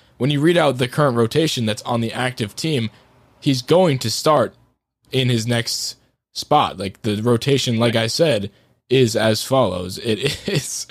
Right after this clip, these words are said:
the active team is Tyone,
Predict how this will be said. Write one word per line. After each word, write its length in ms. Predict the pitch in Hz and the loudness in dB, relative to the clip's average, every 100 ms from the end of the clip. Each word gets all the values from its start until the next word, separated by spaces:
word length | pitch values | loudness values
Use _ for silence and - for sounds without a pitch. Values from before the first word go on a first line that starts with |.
| 190 185 160 - _ _ _ _ _ _ _ _ _ _ _ _ _ _ _ _ _ | -8 -8 -16 -20 _ _ _ _ _ _ _ _ _ _ _ _ _ _ _ _ _
the 400 | 120 120 117 120 | -2 2 4 2
active 400 | 143 135 131 131 | 0 -2 0 -2
team 160 | 139 127 | 0 0
is 100 | 113 | 0
Tyone, 640 | 131 127 147 147 160 175 | 2 4 4 4 4 0